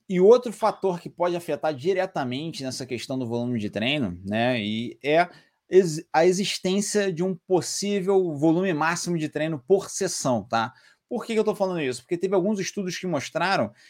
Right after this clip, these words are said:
que também no, essa distribuição equalizada, né, mesmo ela sendo feita num estudo e, e colocando todas as séries num dia só, parece não, não ser tão efetivo assim, né? Então, assim, você equalizar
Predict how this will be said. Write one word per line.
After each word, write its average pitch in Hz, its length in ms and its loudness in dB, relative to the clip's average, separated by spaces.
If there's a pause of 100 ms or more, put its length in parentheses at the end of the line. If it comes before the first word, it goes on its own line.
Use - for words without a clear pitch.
(160)
que 160 140 2
também 185 440 2
no, 185 320 -2
essa 156 220 -2
distribuição 165 1040 -2
equalizada, 139 1000 4 (280)
né, 127 300 2 (140)
mesmo 196 320 2
ela 190 160 6
sendo 175 260 -2
feita 143 640 2
num 131 260 0
estudo 131 520 0 (500)
e, 135 460 2
e 143 40 0
colocando 160 460 6
todas 196 340 4
as 175 140 -4
séries 175 240 2
num 170 120 2
dia 151 180 6
só, 175 360 6
parece 151 460 2
não, 156 160 -6 (120)
não 147 200 -2
ser 170 220 -6
tão 160 180 -6
efetivo 156 500 -4
assim, 117 320 -4 (300)
né? 110 160 0
Então, 135 220 -2
assim, 127 220 -4
você 123 300 -2
equalizar 170 680 6